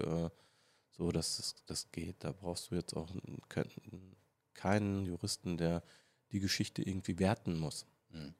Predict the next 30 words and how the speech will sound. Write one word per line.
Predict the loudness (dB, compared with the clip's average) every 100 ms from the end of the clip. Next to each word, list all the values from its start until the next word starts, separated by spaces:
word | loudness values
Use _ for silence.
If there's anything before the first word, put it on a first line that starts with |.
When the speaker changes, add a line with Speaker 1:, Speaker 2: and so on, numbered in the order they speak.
| -20
Speaker 1:
Aber | -18 -6
bei | 0 0 0
allen | 0 2 2
anderen | 2 2 2
Problemen, | -2 -2 -2 -2 -2 -4 -6 -20 _ _ _ _ _ _
auch | -8 -2
bei | -2
Kündigung, | 4 6 8 6 4 0 -2 -6 -12 -6
äh, | -2 -2 -2 -2 0
arbeitsrechtlicher | 2 2 0 -6 -6 -2 -2
Kündigung, | -2 0 2 2 0 0 -4 -10 -4
äh, | -2 -2 -6 _ _ _ _ 2
wird | 2 4
es | 0
halt | -2 -2
schwierig. | 2 2 4 2
So | 2 2
ein, | 4 2 2
äh, | 2 2 2 2 -2 -4 -6 -10 -14 -20 -18 -14 -16 _ -20 -20 _
da | -4
gibt's | 0 0 4
so | 4
viele | 6 6 8
Möglichkeiten, | 8 8 6 2 2 0 0 -4
die |
kannst | 0 2 2 0
du | 2
gar | 4
nicht | 4 2 2
alle | 4 4